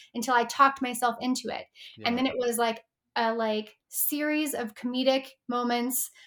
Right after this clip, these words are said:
Speaker 1: where the universe was like, "We done told you not to get the Jeep." <laughs> And you
Speaker 2: Yeah.
Speaker 1: just, like, overrode your authority and made the decision with your mind. That's when I know that I'm off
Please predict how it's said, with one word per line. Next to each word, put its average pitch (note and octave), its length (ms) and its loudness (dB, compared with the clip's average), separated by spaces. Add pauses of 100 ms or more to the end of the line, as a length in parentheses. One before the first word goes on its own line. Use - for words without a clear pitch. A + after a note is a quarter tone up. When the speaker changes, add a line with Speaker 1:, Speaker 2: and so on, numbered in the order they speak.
(160)
Speaker 1:
where A#3 340 6 (120)
the A#3+ 240 4
universe C4+ 520 6
was B3+ 160 0
like, A3+ 360 4 (300)
"We B3+ 200 -2
done E4+ 240 6
told E4 360 2
you B3 140 2
not B3+ 260 4
to C4+ 80 -2
get C4+ 180 4
the C4+ 80 2
Jeep." C4 220 8
<laughs> - 140 -2 (340)
And C3+ 100 -6
you C3+ 100 -8
Speaker 2:
Yeah. B2 120 -4
Speaker 1:
just, - 140 -10
like, F#4+ 260 12 (100)
overrode F4+ 720 12
your D4+ 140 10
authority D4 640 8 (360)
and C#4 140 8
made D4 240 10
the C#4 60 2
decision C4+ 440 4
with B3 160 0
your C4 120 2
mind. D4 480 4 (100)
That's C4 320 4
when C4 100 -2
I B3+ 100 -2
know A#3 220 0
that A3 120 -2
I'm A3 180 -2
off G#3+ 240 -6